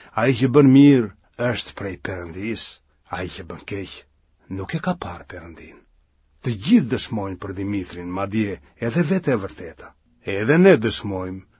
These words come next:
dhe ju e dini se dëshmia jonë është e vërtetë. Shumë gjëra kam për të të shkruar, por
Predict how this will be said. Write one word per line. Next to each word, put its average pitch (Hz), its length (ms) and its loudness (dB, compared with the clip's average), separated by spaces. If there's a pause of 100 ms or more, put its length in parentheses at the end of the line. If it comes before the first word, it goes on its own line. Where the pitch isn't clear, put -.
dhe 110 180 -2
ju 117 220 2
e 117 60 2
dini 143 300 4
se - 180 -8
dëshmia 104 440 -4
jonë 98 400 -6
është - 180 -10
e 92 60 -8
vërtetë. 90 520 -12 (840)
Shumë 190 380 4
gjëra 113 240 4
kam 95 200 -6
për - 140 -12
të 110 100 -8
të 85 120 -12
shkruar, 123 500 -2
por 92 300 -10